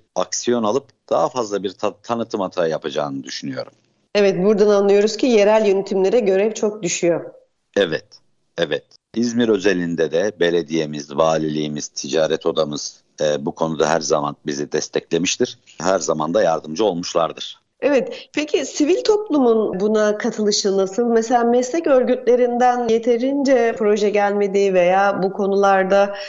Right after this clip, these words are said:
Speaker 2: e, birlikte hareket etme noktasında katılımın düşük olduğu konusunda daha önce bazı yorumlar almıştım. Siz bunu nasıl değerlendiriyorsunuz ya da bölgenizde nasıl?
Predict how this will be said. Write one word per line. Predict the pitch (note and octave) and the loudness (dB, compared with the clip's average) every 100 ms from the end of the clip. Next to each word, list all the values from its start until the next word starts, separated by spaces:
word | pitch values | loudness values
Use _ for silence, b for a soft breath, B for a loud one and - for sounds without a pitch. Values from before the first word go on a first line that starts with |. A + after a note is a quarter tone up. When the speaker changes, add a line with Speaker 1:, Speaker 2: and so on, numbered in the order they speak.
| B B F3+ | B B 2
Speaker 2:
e, | F#3 F#3 | 4 4
birlikte | G#3+ G#3 G#3 G3+ G3+ - | 2 0 0 2 2 0
hareket | G3 F#3+ G3 B3 | 0 0 0 0
etme | C4 G#3+ G#3 F#3+ | 0 -2 0 0
noktasında | F#3 F3+ F#3 F#3 F#3 F#3 F#3 | 0 -2 -4 -2 0 2 2
katılımın | F#3 A3 G#3 G3+ G#3 G#3 F#3+ | 0 -4 0 2 2 2 2
düşük | G#3+ C4 - | 0 0 2
olduğu | G3 F#3 F3+ F#3 | 2 4 2 0
konusunda | F3+ F3+ F3+ F#3+ F#3+ | 0 -2 0 -2 -2
daha | F3+ G3 G#3 | -2 0 0
önce | E3+ E3+ A#3+ C4 A#3+ | 0 -2 -2 -2 0
bazı | G#3 G3 A3 | 0 0 0
yorumlar | A3 G#3+ G#3+ G#3+ G3+ - - | 0 2 2 2 0 -4 -4
almıştım. | D#3 D3 D#3 - - C4 - | -2 -2 -2 -4 -2 -2 2
Siz | D4+ D#4 | 2 2
bunu | C#4 B3 | 2 4
nasıl | G#3 G#3 G#3 | 2 2 2
değerlendiriyorsunuz | F#3 F3 E3 E3 E3 D#3+ E3+ G#3 C#4 | 4 4 2 0 0 0 -2 -2 -2
ya | B3 F3+ | 0 0
da | F3+ | 2
bölgenizde | F3+ F3 F#3 F3+ F3 F3 | 2 2 0 0 -2 -4
nasıl? | - - | -4 -6